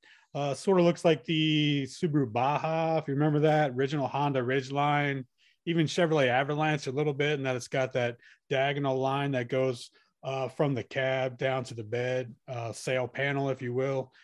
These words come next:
instead of having, like, a sharp cutoff behind the cab, uh, like a normal truck would. It's got the cool Tucson grill,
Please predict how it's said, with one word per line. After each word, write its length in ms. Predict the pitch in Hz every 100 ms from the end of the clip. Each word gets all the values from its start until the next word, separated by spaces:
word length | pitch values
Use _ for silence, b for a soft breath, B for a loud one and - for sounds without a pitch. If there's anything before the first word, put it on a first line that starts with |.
| b 131
instead 260 | - 143
of 80 | 123
having, 360 | 131 131 127 127
like, 180 | 120
a 140 | 117 113
sharp 400 | - 143 127 -
cutoff 360 | 139 123 117
behind 220 | - 120 120
the 80 |
cab, 480 | - 131 127 123 113 _ b b b
uh, 200 | 127 123
like 180 | 123 117
a 40 | 127
normal 300 | 143 143 135
truck 360 | - 175 165
would. 360 | 185 180 160 143 _ _ _ _ _ _ - b b
It's 100 | -
got 160 | 175 170
the 160 | 151 - 175
cool 380 | - 180 180 170
Tucson 640 | - 170 160 180 165 160 135
grill, 540 | 143 156 165 165 156